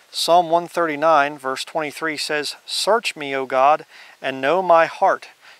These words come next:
Try me and know my thoughts, and see if there be any wicked way in me, and lead me in the way everlasting." You can get those thoughts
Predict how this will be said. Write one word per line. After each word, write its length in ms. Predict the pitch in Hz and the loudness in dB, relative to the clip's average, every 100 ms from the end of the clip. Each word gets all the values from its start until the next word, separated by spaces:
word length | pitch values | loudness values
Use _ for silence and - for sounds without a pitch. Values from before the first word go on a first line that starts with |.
| _ | _
Try 400 | - 170 190 196 | 0 4 6 4
me 220 | 147 151 | -2 -6
and 360 | 175 139 135 135 | -4 -6 -6 -6
know 300 | 151 175 170 | -4 -4 -2
my 400 | 156 147 147 143 _ _ _ | 2 2 2 -4 _ _ _
thoughts, 920 | _ - - 165 151 - - - - - _ _ _ _ _ - - | _ -20 2 4 4 0 -10 -10 -12 -14 _ _ _ _ _ -20 -20
and 160 | - 135 | -14 -6
see 200 | - 175 | -2 0
if 100 | 175 | 0
there 160 | 156 143 | 0 -2
be 200 | 165 170 | 0 -2
any 160 | 143 | -2
wicked 340 | 127 165 170 143 | -2 -4 -4 -2
way 300 | 151 170 139 | 2 2 0
in 140 | 131 | -4
me, 360 | 160 151 120 117 - - | -6 -8 -10 -14 -20 -14
and 220 | 139 131 131 | -8 -8 -6
lead 240 | 160 170 | -6 -6
me 200 | 160 170 | -6 -6
in 120 | 151 | -6
the 80 | 131 | -6
way 460 | 123 175 151 127 120 | 0 2 4 2 -4
everlasting." 680 | 135 127 127 135 139 - - _ _ _ _ _ _ _ _ _ - _ | -8 -6 -2 -2 -4 -12 -20 _ _ _ _ _ _ _ _ _ -20 _
You 140 | 160 185 | -10 -8
can 100 | 156 | -2
get 220 | 170 - | -2 -2
those 260 | 151 143 | -6 -6
thoughts 440 | - 165 160 - | -2 0 0 -4